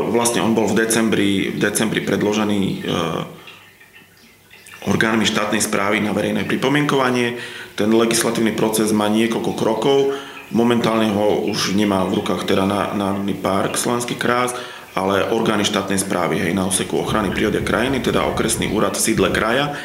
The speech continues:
a samotné ministerstvo životného prostredia. E,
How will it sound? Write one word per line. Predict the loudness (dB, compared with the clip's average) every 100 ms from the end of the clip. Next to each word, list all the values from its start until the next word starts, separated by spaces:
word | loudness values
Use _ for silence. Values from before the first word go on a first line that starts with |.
| -12 -10 -4
a |
samotné | 0 0 0 0
ministerstvo | 0 0 0 -2 -2 -2
životného | 0 0 0 0
prostredia. | -2 -2 0 2 2 2
E, | -2 -8 -16 -18 -18 -18 -8 -2